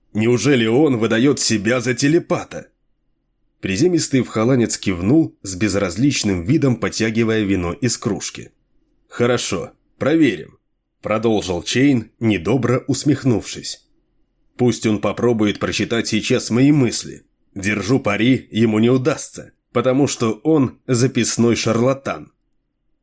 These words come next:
Он пристально взглянул на репообразное существо, с ненавистью думая: «Если ты, урод, действительно можешь читать мои мысли, то знай, если ты не заткнешься,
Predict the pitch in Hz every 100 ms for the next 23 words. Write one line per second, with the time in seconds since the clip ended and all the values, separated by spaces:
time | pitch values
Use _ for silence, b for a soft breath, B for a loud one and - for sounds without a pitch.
0 | _ _ 101 98 - 110 123 - 104 98
1 | 90 87 101 107 120 113 104 101 98 95
2 | 90 113 101 95 87 - 90 - 87 -
3 | 90 131 131 _ - - 95 110 113 110
4 | 113 131 135 123 104 82 67 - _ _
5 | _ _ _ 92 98 92 107 113 - 117
6 | 87 - 98 110 110 - - _ _ 92
7 | 113 - 147 135 104 101 107 95 92 -
8 | 120 - 123 - 92 90 110 147 117 123
9 | - 131 98 113 101 80 76 _ _ _
10 | _ _ - 95 117 110 101 107 - 117
11 | 101 92 82 - 104 131 131 - 71